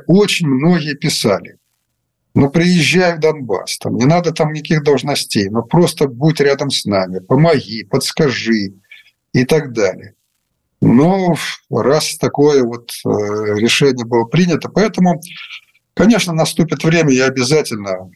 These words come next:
съезжу туда, поеду, вот. И сейчас вот то, та работа, которая ведется, громадная, по Мариуполю, в частности, вот. Конечно, я рад этой работе.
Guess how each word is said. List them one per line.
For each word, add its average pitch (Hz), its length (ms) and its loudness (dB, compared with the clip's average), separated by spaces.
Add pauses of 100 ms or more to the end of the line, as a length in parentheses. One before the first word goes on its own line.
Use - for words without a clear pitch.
съезжу 135 560 0
туда, 117 260 -4
поеду, 113 680 0 (120)
вот. 104 380 -2 (760)
И 117 220 2
сейчас - 480 0
вот - 180 -6
то, 131 380 4
та 135 180 -2
работа, 131 380 -2
которая 120 380 -2
ведется, 135 480 2
громадная, 107 640 -2
по - 160 -2
Мариуполю, 117 680 2
в - 40 -10
частности, 110 680 -2 (180)
вот. 107 340 -6 (180)
Конечно, 131 440 0
я 117 200 2
рад 127 300 -2
этой 101 200 -6
работе. 131 640 0